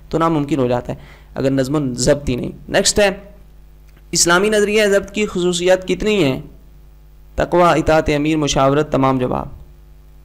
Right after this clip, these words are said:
या कौन कौन सी हैं? तो ये तमाम जवाब उसके अंदर आएंगे। Next है जी, तकवा डैश ज़ुबान का लफ्ज़ है? अरबी, फर-, फ्रांसीसी, या फिर, अ, इब्रानी या सुरियानी।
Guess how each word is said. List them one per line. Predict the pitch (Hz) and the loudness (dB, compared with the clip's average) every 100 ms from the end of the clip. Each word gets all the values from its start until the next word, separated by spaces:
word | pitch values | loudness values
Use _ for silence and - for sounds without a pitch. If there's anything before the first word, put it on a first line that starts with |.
| - | -4
या | 151 | -2
कौन | 151 208 226 220 | 2 4 4 4
कौन | 185 156 | 4 4
सी | 147 139 | 2 0
हैं? | 127 135 - - - | -4 -8 -18 -20 -8
तो | 156 | -4
ये | 147 156 160 143 - | -2 2 2 0 0
तमाम | 151 151 147 | 2 4 2
जवाब | 131 131 131 123 | 2 4 4 2
उसके | 123 - | -4 -6
अंदर | 127 131 127 | -8 -4 -4
आएंगे। | 127 123 139 - - - - - - - - | -4 -6 -12 -16 -20 -20 -20 -20 -20 -14 -4
Next | 139 180 - | 2 2 4
है | 185 | 0
जी, | 180 185 185 - - - - | 0 -2 -6 -20 -20 -6 0
तकवा | 190 196 196 202 | 0 4 4 4
डैश | 196 131 117 135 143 156 151 | 4 -2 0 2 4 2 0
ज़ुबान | 139 127 127 123 | -2 0 0 -2
का | 120 | -4
लफ्ज़ | 127 127 - | -4 -4 -6
है? | - - - - | -10 -12 -12 -2
अरबी, | 139 135 156 160 - - | 0 0 -6 -6 -12 -2
फर-, | 139 139 - - | -2 -2 -6 -16
फ्रांसीसी, | - 135 135 139 139 165 165 - - - - | -4 0 0 0 0 -2 -4 -8 -20 -18 -4
या | 131 | -2
फिर, | 127 151 156 160 - - - - | 0 0 0 -2 -16 -20 -16 -2
अ, | 139 135 131 - - | 2 2 0 -6 -6
इब्रानी | 143 143 143 160 156 | 0 2 2 2 2
या | |
सुरियानी। | 131 - 135 127 123 123 | 0 0 0 0 0 -4